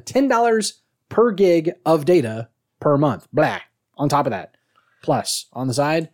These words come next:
hello. Go over to noobs in the hoobie dot com slash fi. You'll get twenty dollars off of your first month, and you can add on as many lines as you need to. Take a look at their unlimited plan, see what's best for you. But make sure you use our code by going to noobs in the hoobie dot com slash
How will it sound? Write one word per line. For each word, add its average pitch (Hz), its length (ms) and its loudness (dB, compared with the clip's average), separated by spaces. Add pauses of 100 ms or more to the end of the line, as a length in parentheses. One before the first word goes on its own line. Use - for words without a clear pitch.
(180)
hello. 165 520 4 (500)
Go 349 200 4
over 285 100 2
to 226 60 0
noobs 226 260 4
in 208 60 4
the 185 60 4
hoobie 190 280 4
dot 175 200 0
com 170 220 0
slash 165 400 -2
fi. 147 320 -2
You'll 147 340 0
get 214 140 0
twenty 202 240 0
dollars 175 300 2
off 165 240 -2
of 131 180 -6
your 160 320 0 (240)
first 254 260 0
month, 110 300 -10 (400)
and 135 140 0
you 165 80 2
can 143 120 0
add 156 280 2
on 151 160 2
as 127 100 0
many 139 160 0
lines 143 280 0
as 117 80 -2
you 107 80 -4
need 202 320 2
to. 208 380 2 (140)
Take 185 260 -2
a 175 60 2
look 180 160 2
at 165 80 -2
their 135 80 -2
unlimited 151 460 0
plan, 160 260 0
see 156 120 0
what's 147 140 -2
best 143 240 0
for 110 120 -12
you. 143 280 0 (360)
But 131 240 0
make 131 100 -4
sure 151 140 -2
you 135 100 2
use 131 160 0
our 123 160 -2
code 127 400 -2
by 120 200 -8
going 117 220 -8
to 107 60 -8
noobs 185 220 2
in 175 40 0
the 160 60 0
hoobie 143 220 -2
dot 127 160 -4
com 113 180 -10
slash 107 380 -12